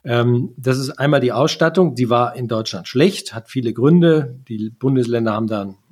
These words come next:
sehr unguten Wettbewerb gemacht. Jeder hat versucht, was Eigenes zu machen, hat vieles gar nicht geklappt. Ähm, das ist das eine. Das andere sind aber auch die Kenntnisse der Lehrer. Auch damit ist es jetzt nicht wahnsinnig weit her. Auch das sagen jetzt die Lehrer. Wir hatten da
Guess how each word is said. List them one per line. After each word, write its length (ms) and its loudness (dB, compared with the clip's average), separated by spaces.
sehr 200 0
unguten 400 2
Wettbewerb 460 0
gemacht. 340 0
Jeder 200 -2
hat 140 -10
versucht, 300 -16
was 120 -10
Eigenes 420 0
zu 100 -6
machen, 300 -4
hat 160 -16
vieles 320 -4
gar 120 -10
nicht 160 -16
geklappt. 480 -4
Ähm, 500 0
das 280 -6
ist 160 -14
das 140 -6
eine. 480 0
Das 140 -2
andere 260 4
sind 140 2
aber 160 2
auch 100 0
die 140 -4
Kenntnisse 480 -2
der 100 2
Lehrer. 380 4
Auch 100 -2
damit 380 2
ist 200 -6
es 160 -6
jetzt 220 -4
nicht 300 -6
wahnsinnig 640 -2
weit 260 0
her. 520 2
Auch 100 -16
das 220 -6
sagen 300 0
jetzt 280 -2
die 60 -2
Lehrer. 340 2
Wir 100 -2
hatten 220 -6
da 240 -6